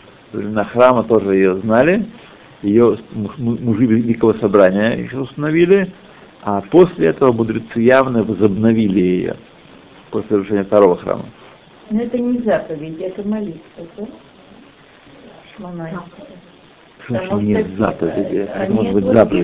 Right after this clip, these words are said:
Speaker 2: пишут,
Speaker 1: Это молитва?
Speaker 2: что это молитва, это не заповедь.
Speaker 1: А.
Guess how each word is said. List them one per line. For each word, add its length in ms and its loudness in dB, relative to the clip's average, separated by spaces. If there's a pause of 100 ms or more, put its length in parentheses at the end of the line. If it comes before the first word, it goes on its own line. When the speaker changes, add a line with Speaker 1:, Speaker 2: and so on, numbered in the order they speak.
Speaker 2:
пишут, 140 -4
Speaker 1:
Это 80 -10
молитва? 560 2
Speaker 2:
что 120 -4
это 260 2
молитва, 600 2
это 280 -4
не 240 -2
заповедь. 720 -6
Speaker 1:
А. 600 -12